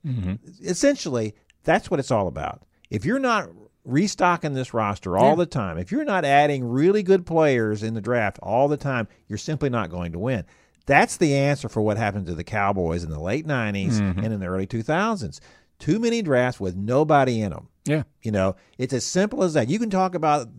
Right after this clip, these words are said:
Speaker 2: you can complain about Jerry, you can complain about the head coaches, you can complain about all of it, all you want to.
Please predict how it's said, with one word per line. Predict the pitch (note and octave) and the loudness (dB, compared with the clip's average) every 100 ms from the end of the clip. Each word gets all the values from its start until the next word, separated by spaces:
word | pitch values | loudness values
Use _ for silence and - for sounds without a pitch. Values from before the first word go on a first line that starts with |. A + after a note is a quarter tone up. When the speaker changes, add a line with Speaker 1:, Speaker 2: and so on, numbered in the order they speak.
| A2+ | -16
Speaker 2:
you | A#2+ D#3 F3 | -10 -8 -8
can | B2 | -8
complain | A#2+ G2+ D3+ F3+ | -8 0 2 4
about | F3 E3+ | 2 0
Jerry, | C#3+ D#3 D#3+ D#3+ D#3 | 2 4 6 6 4
you | D3 | 0
can | C3 | -4
complain | A2+ G#2 D3 D#3 | -8 -6 -4 -2
about | D#3 C#3+ | -2 -2
the | |
head | A#2+ C#3+ | -2 -2
coaches, | C#3 D#3 C#3+ C3 | 0 -2 -2 -6
you | A#2+ | -6
can | A2 | -10
complain | A2 G2+ C#3+ | -10 -6 -4
about | C#3 A#2+ A2 | 0 -2 0
all | C#3 G3 A3 | -2 0 2
of | |
it, | C#3+ | 0
all | A#2 D#3+ | 0 -2
you | G3 F3 | 0 -2
want | D3+ D3 C3+ | 0 -2 -4
to. | F#2+ D2+ | -8 -8